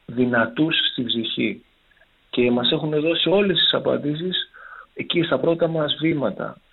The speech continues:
στις, στις πρώτες μας ανάσες που παίρνουμε όταν γεννιόμαστε,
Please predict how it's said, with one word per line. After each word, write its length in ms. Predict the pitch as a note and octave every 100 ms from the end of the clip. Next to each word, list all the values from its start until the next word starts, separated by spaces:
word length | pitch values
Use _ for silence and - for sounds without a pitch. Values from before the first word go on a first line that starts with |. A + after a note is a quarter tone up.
| -
στις, 300 | - C#3+ - -
στις 240 | - B2 -
πρώτες 340 | E3+ E3 D#3+
μας 220 | D#3 D3 -
ανάσες 520 | B2+ D#3 D#3+ - -
που 100 | A2+
παίρνουμε 380 | - A#2 A#2+ A#2+
όταν 160 | A#2+ B2
γεννιόμαστε, 640 | A#2+ A#2 A#2+ D3 - -